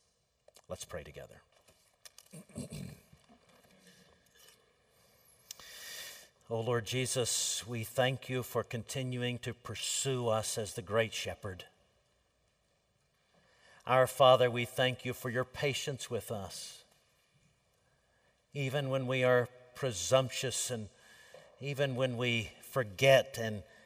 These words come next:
and act as if we deserve your grace, or even when we, when we reject your grace by thinking that because of our behavior we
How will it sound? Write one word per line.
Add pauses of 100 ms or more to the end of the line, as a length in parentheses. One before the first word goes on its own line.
(120)
and
act
as
if
we
deserve
your
grace, (1600)
or
even
when
we, (440)
when
we
reject
your
grace
by (160)
thinking
that (380)
because
of
our
behavior
we